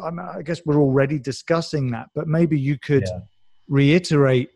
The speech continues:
Speaker 1: just how important this is, because, you know,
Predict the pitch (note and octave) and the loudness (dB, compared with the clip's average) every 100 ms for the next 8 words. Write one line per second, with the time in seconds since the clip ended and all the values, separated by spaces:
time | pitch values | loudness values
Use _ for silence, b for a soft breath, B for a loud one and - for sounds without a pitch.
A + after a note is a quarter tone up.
0 | _ _ - E3+ F3 E3 D#3 C3+ - D#3 | _ _ 0 0 0 0 0 2 2 0
1 | - B2+ - D3+ A#2 - - C#3 D3+ b | 2 -4 2 0 0 -4 -2 -4 -6 b
2 | b b _ G3 F3 D#3 | b b _ 2 4 2